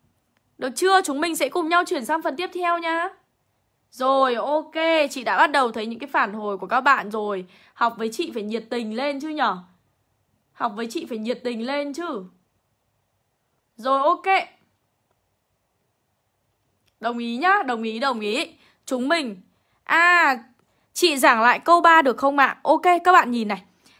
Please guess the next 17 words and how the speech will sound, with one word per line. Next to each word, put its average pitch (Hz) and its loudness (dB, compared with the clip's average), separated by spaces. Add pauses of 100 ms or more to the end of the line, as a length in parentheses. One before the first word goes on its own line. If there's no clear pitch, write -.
Cái 262 -6
câu 392 2
số 254 -6
ba 359 4
ấy, 427 -4 (420)
cái 254 -4
nội 302 -2
dung 359 -2
ở 220 0
đây 285 0
ý 254 -4
muốn 262 -6
nói 233 -2
tới 233 -8
là 320 -2
gì 202 -10
ạ? 185 -8